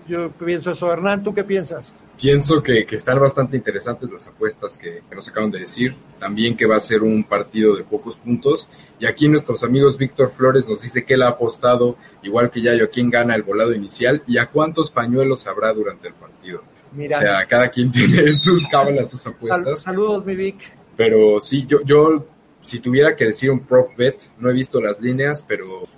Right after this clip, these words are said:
Speaker 2: sí pienso que Matthew Stafford va a lanzar mínimo dos pases de touchdown. El dos punto cinco over me gusta.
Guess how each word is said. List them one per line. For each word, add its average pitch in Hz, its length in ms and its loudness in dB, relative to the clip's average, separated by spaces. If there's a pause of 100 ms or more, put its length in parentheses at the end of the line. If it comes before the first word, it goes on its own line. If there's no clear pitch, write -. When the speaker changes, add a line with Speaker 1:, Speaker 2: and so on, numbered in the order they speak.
Speaker 2:
sí 147 380 -4
pienso 143 460 2
que 107 120 -4
Matthew 113 320 -4
Stafford 113 520 -4
va 107 60 -2
a 107 40 0
lanzar 104 640 -2
mínimo 147 440 -2
dos 113 160 -4
pases 110 360 -6
de 92 60 -18
touchdown. 101 500 -8 (380)
El 110 140 -4
dos 127 200 2
punto 135 360 -2
cinco 123 720 -2
over 123 400 2
me 95 120 -8
gusta. 131 480 -8